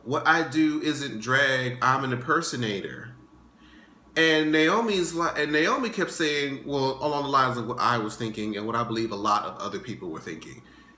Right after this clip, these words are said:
"This is RuPaul's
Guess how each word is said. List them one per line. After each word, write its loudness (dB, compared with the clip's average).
"This 0
is 2
RuPaul's 0